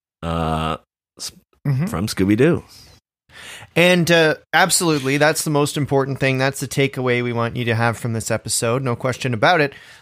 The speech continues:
Speaker 3: But also, uh, definitely check out Everardo's podcast. And, uh,
Speaker 1: Oh,
Speaker 3: what's
Speaker 1: yeah.
Speaker 3: it called?
Speaker 1: <laughs>
Speaker 3: Called again, Everardo?
Speaker 1: Check out that too. Uh, it's called Public
Speaker 3: <laughs>
Speaker 1: Access Podcast.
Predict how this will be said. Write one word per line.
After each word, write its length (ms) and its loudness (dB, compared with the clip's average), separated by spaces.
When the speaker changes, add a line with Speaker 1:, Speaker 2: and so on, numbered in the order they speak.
Speaker 3:
But 200 2
also, 560 4
uh, 160 4
definitely 500 -2
check 300 -6
out 300 -4
Everardo's 580 -4
podcast. 1000 -6
And, 300 -4
uh, 40 2
Speaker 1:
Oh, 40 4
Speaker 3:
what's 140 4
Speaker 1:
yeah. 100 4
Speaker 3:
it 60 2
called? 260 -4
Speaker 1:
<laughs> 340 -6
Speaker 3:
Called 200 2
again, 240 0
Everardo? 680 -2
Speaker 1:
Check 420 2
out 280 -6
that 280 -4
too. 220 -6
Uh, 420 2
it's 120 -8
called 220 0
Public 400 0
Speaker 3:
<laughs> 20 -2
Speaker 1:
Access 520 2
Podcast. 840 0